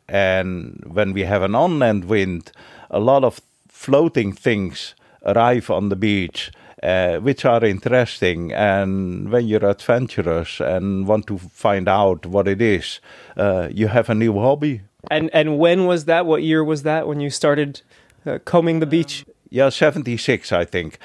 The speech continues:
Speaker 1: And, uh, but in nineteen eighty, nineteen eighty-three, it started to get, uh, to become a serious hobby.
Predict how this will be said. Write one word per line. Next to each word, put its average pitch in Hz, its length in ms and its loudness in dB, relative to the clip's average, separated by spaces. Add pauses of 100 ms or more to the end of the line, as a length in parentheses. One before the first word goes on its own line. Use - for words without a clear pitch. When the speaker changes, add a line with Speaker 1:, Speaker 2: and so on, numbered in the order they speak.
(300)
Speaker 1:
And, 104 600 2
uh, 92 320 2
but 95 420 0
in 101 840 -2
nineteen 107 580 -2
eighty, 113 600 -2
nineteen 104 520 0
eighty-three, 104 760 -2 (500)
it 123 360 0
started 120 580 0
to 113 80 -4
get, 110 300 0 (600)
uh, 98 380 0 (120)
to 120 80 0
become 113 420 2
a 104 320 2
serious 113 600 0
hobby. 85 560 -2